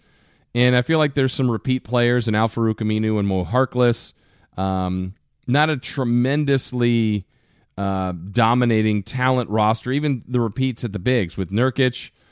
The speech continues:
uh, Myers Leonard, they draft Collins. They're not all the same, but just, I don't see a lot of discrepancy between the, the five guys that will not only start, but come off the bench as well.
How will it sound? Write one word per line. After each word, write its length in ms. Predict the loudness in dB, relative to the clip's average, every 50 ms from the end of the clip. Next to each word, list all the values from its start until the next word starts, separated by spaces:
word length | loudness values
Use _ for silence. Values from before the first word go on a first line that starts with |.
| _ _ _ _ _ _
uh, 80 | -6 -2
Myers 440 | 0 2 2 4 4 2 2 2 2
Leonard, 460 | 2 2 4 4 4 2 2 0 0
they 120 | -2 -4
draft 320 | -2 -2 -2 -2 -2 -4 -8
Collins. 460 | -8 -4 -2 -2 0 0 -2 -2 -2
They're 100 | 0 0
not 160 | 2 4 4
all 140 | 6 6 6
the 100 | 4 2
same, 440 | -2 0 -2 0 2 2 2 4 4
but 200 | 4 2 2 2
just, 340 | 0 0 0 0 -2 -8 _ _ _ _ _ _ _ _ _ _ _ _ _ _ _ _ -20 -20 -16 -6 0
I 120 | 2 2
don't 160 | 2 0 -2
see 160 | -4 -2 0
a 60 | 0 2
lot 280 | 2 2 2 4 4
of 320 | 2 2 0 -2 -8 -14 -20 -20 -20 _ -16 -6
discrepancy 680 | -6 -4 -4 -2 -2 -2 -2 -2 -4 -6 -4 -2 -2 -2
between 680 | -2 -4 -6 -4 -4 -4 -2 -2 -2 -2 -4 -6 -8 _ _ -16
the, 220 | -10 -6 -6 -6 -6
the 100 | -8 -12
five 320 | -8 -4 -2 -2 -2 -2 -2
guys 360 | -2 -2 -2 -2 -2 -4 -4
that 200 | -4 -6 -6 -6 _ _ _ _ _ _ _ _ _ _
will 180 | -10 -8 -6 -4
not 180 | -2 -2 -2 -2
only 140 | -2 -4
start, 340 | -6 -4 -2 -2 -2 -2 -2
but 100 | -4 -8
come 180 | -4 -4 -2 -2
off 140 | -4 -4 -6
the 80 | -8
bench 260 | -8 -6 -8 -8 -8
as 120 | -10 -10 -8
well. 260 | -8 -6 -8 -8 -10